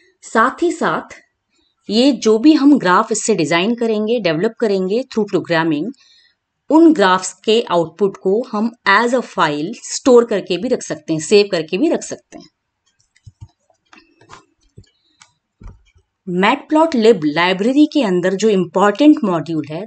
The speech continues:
that is pyplot। हम इस मॉड्यूल का यूज़ करके ही सारे ग्राफ्स और चार्ट्स बनाना सीखेंगे। तो सबसे पहले तो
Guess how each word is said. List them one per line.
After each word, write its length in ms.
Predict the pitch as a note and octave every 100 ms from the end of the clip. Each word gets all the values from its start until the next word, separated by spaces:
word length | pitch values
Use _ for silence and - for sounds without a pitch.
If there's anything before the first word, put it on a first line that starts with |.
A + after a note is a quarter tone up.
| F#3
that 260 | D#3 D3+ A3
is 140 | D4+ - - -
pyplot। 640 | F3 E3+ - C#3 - - - _ _ _ _ _ _ _ _ _ -
हम 340 | A#3+ C#4+ - -
इस 240 | B3 -
मॉड्यूल 400 | G#3+ F#3 G#3 A#3
का 140 | A#3
यूज़ 360 | A#3+ F#3 G3 G3+
करके 340 | F#3+ E3+ E3
ही 360 | F3 E3+ D4 F#4+ _ _ _ _ -
सारे 320 | A3 G#3 B3
ग्राफ्स 480 | G3+ E3 E3+ G#3+ -
और 80 | B3+
चार्ट्स 340 | - D#3+ F3+ -
बनाना 300 | D#3+ D#3 A3
सीखेंगे। 560 | - - - C#3+ - - _ _ _ _ _ _ _ _ _ _ -
तो 60 |
सबसे 400 | A#3 A3+ - D#4
पहले 340 | D#4 B3 B3 C4
तो 480 | - C4 C4+ -